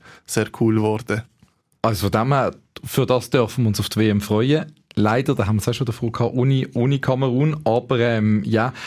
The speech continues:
Speaker 2: was ich zugeben kann, früher haben wir mal ein Elfenbeinküstenliebli gekauft, mit Didier Drogba hinten drauf, weil das ein grossartiges Spiel gefunden haben. Das ist natürlich eine wunderbare Premiere.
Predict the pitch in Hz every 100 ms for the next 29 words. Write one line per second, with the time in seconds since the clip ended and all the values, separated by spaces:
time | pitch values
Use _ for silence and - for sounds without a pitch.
0 | - - 113 - 175 - - 156 160 -
1 | - - 117 143 202 165 131 131 117 110
2 | 104 - 107 120 147 120 113 - 127 -
3 | 110 113 117 113 117 - 113 127 - 98
4 | 95 98 95 98 107 - 120 107 110 107
5 | 110 - 95 95 92 98 110 127 113 107
6 | - - 110 110 117 - 117 110 113 101
7 | 101 101 98 - - - - _ _ -
8 | 101 104 117 - 95 107 104 - 107 120
9 | 110 113 117